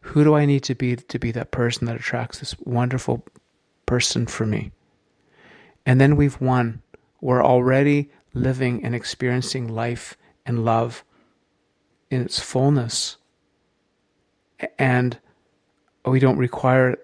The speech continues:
our partner to be perfect in any way. And we're full and we're overflowing in love and happiness.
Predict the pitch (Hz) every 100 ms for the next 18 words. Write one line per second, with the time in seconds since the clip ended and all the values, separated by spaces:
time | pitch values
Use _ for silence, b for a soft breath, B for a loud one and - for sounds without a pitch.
0 | _ _ _ _ _ _ 123 - 131 131
1 | 127 120 120 123 - 143 - 135 - -
2 | - _ _ _ _ _ _ _ _ _
3 | _ 120 123 135 147 147 165 139 - _
4 | _ _ _ _ _ _ _ _ _ _
5 | _ - 131 127 123 - 135 123 127 120
6 | - 123 120 - 120 117 113 113 113 110
7 | 110 117 110 113 113 101 120 -